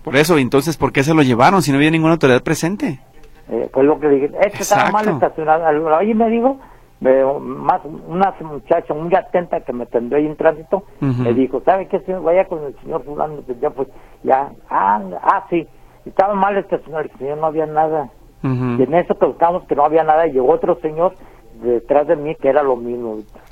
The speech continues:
Speaker 1: Claro.
Speaker 2: "No, no, no, no, no. Si quieren ir, ya van a ser las doce del día. Van a ser las doce del día. ¿Quieren su, sacar su carro? Muévanse, porque falta mucho". Y estaba de aquí al lado del zoológico, Víctor, atrás del zoológico.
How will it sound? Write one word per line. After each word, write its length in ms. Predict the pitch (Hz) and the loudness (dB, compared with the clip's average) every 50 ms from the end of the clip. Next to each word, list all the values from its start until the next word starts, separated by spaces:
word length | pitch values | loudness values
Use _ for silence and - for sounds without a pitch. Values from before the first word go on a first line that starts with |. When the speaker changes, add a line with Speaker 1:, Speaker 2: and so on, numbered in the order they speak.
| - - | -20 -12
Speaker 1:
Claro. 340 | - - 135 127 123 117 110 | -6 -2 0 2 4 4 4
Speaker 2:
"No, 120 | 214 220 | 2 2
no, 140 | 214 208 208 | 2 0 0
no, 120 | 202 190 185 | 0 0 0
no, 20 | |
no. 240 | 170 160 143 123 - - - - - - | 0 0 -2 -2 -6 -14 -20 -20 -4 -4
Si 80 | 156 | -2
quieren 380 | - - 233 226 220 233 226 202 | 0 2 0 2 2 0 2 2
ir, 140 | 226 226 190 | 2 2 2
ya 100 | 208 220 | 2 2
van 100 | 240 240 | 2 0
a 80 | 226 - | 2 2
ser 100 | 226 233 | 2 2
las 140 | 240 226 | 2 2
doce 240 | - 240 226 - 226 | 2 -2 0 2 0
del 140 | 220 190 160 | 0 2 2
día. 220 | 160 156 127 - - - - - - _ _ _ _ - | 2 2 2 0 -4 -10 -20 -20 -20 _ _ _ _ -2
Van 120 | 233 226 | 0 0
a 80 | 240 208 | 2 0
ser 100 | 220 220 | 0 0
las 120 | 226 208 | 0 2
doce 220 | 170 208 196 - 196 | 0 0 0 0 0
del 80 | 165 | 0
día. 200 | 143 139 127 - - - | 2 0 0 0 -2 0
¿Quieren 260 | - 202 214 226 214 - | 0 2 2 2 -2 -2
su, 180 | 208 175 151 - - | -6 -8 -8 -12 -10
sacar 260 | - 131 135 180 185 - | -10 -2 0 0 0 0
su 100 | 202 190 | -2 -2
carro? 300 | - 208 196 226 208 - - - - | 0 0 0 0 -2 -2 -6 -14 -4
Muévanse, 380 | - 160 185 185 175 156 135 131 | 0 0 2 2 0 0 -2 -4
porque 240 | - 131 120 - 113 | -4 -4 -6 -4 -2
falta 260 | - 185 180 175 190 | -2 -2 0 0 -4
mucho". 360 | 170 156 151 - - 143 - - - - - - | -4 -4 -8 -6 -6 -6 -6 -6 -14 -20 -16 -8
Y 60 | - 131 | -8 -8
estaba 340 | - - 180 180 185 180 | 0 0 0 2 2 0
de 80 | 170 165 | 0 0
aquí 160 | 160 - 202 | 0 2 0
al 100 | 190 180 | 2 4
lado 200 | 196 190 190 185 | 4 2 2 2
del 160 | 170 170 139 - | 2 0 -2 -2
zoológico, 560 | - 135 127 139 143 123 - 139 117 - 120 | -4 -2 2 2 2 2 0 -4 -4 -4 -4
Víctor, 240 | 110 113 - - 123 | -4 -2 -2 -2 -2
atrás 280 | 113 - - 170 175 170 | -2 0 0 0 0 0
del 140 | 190 165 135 | -2 -6 -6
zoológico. 460 | - 127 123 120 110 - 110 - - | -6 -4 -4 -4 -6 -8 -14 -20 -20